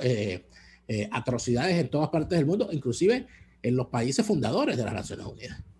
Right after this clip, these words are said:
El caso de, eh, el, el, bueno, el estalinismo acabando con, con la disidencia en la Unión Soviética,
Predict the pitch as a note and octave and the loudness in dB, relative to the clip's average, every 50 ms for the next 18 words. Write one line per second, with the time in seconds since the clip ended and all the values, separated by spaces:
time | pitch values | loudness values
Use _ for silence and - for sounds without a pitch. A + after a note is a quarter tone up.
0 | _ _ _ _ _ - - - - - - - - - - - D3+ C#3 - - | _ _ _ _ _ -16 -16 -16 -16 -20 -20 -18 -16 -16 -6 -2 -2 0 2 4
1 | E3+ E3+ D#3+ D3 C#3+ D#3 G#3 A3 - - - - A2+ G#2+ G#2 F#2+ F#2+ - - - | 4 6 6 6 4 4 2 2 -2 -6 -4 -2 0 0 0 0 0 -2 -4 -4
2 | G2 - - - - - G2+ G2+ G2 - - - - - - - - C#3 C3+ G#2 | -4 -4 -6 -6 -6 -4 -4 -4 -4 -4 -6 -6 -8 -10 -12 -6 -4 -2 -2 -2
3 | F#2+ F#2+ - - - - - - - - - - _ - - - - A#2 A2+ G#2+ | -4 -8 -14 -20 -20 -20 -20 -20 -20 -20 -20 -20 _ -16 -10 -6 -4 -2 -2 -2
4 | - - A#2+ A#2 A#2 A2 A#2 C3 C3+ C#3 E3+ E3+ F3 E3+ - - - - - - | 2 2 4 4 4 2 2 0 2 2 2 2 2 0 -4 -12 -20 -20 -20 -18
5 | - - - - G#2+ G#2 - A2+ A2 B2 C3+ C#3+ D#3+ D#3+ C3 G#2+ G#2 C3 A2+ G2+ | -18 -8 -4 -2 -2 0 0 0 2 4 4 4 4 2 2 0 0 -2 -2 -2
6 | F#2+ F#2+ F#2 F#2 F#2 - - - - A#2+ A2 G#2+ G#2+ G#2 G#2+ A2 G#2+ G#2 G2 - | -2 -4 -6 -8 -10 -12 -14 -6 -4 -4 -2 -2 -2 -2 -2 -2 -4 -4 -4 -6
7 | - G#2+ G#2+ A2+ B2 A#2+ - D3+ D3 C#3+ C#3+ - C#3+ B2+ A2+ A2 A#2 A#2 A#2 - | -6 -4 -4 -2 -4 -2 0 -2 -2 -2 -2 -4 -4 -4 -2 -2 -4 -4 -4 -4
8 | C#3 C#3 D3 C#3+ A#2 D#3 - - E3+ F3 - | -4 -2 -2 -4 -4 -6 -4 -4 -4 -4 -4